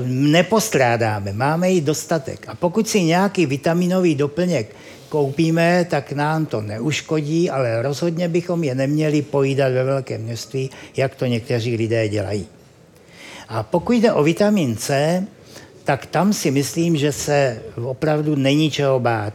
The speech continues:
Vitamin C se nedá předávkovat. Naše tělo, když sníme velké množství vitamínu C, ho vyloučí, velmi rychle močí.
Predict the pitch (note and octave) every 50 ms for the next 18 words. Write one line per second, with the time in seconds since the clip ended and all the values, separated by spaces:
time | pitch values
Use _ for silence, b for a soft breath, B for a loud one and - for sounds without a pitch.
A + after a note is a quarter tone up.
0 | - - B2 D3+ D#3+ - G3+ G#3 G#3+ G#3+ F3 D#3 C#3+ - E3 F3 E3+ - - D3
1 | C#3 C#3 C#3 C#3 C#3 D3+ D3 C#3 - - - - B2+ A#2+ A#2+ A#2 A#2 A2 - -
2 | - G2+ F#2+ G#2 - - B B B B B B B - E3 F#3 F#3 - E3+ -
3 | - - D3+ D3+ E3 F3 F3 D#3+ D3 C#3+ B2 - - D3 D3+ D#3+ D#3 C#3+ C3 A#2
4 | C3+ D3 D#3 D3 - D#3+ D3+ D3 C#3+ C#3+ C#3 - - D3+ C#3+ C#3 C#3 C3 - C3+
5 | C3+ C#3 C#3 C3+ B2 G#2+ G#2 - - C3+ C3+ C3+ C#3 C3 A#2+ A2 A2 C3 C3+ D3
6 | D3+ D3+ D3 C#3+ - D3+ C#3+ C3+ B B B B B - C#3 C3+ C3+ C3+ B2+ A#2+
7 | A#2+ - - C3 B2+ A#2+ A2 G#2+ G2+ - - G2+ F#2+ -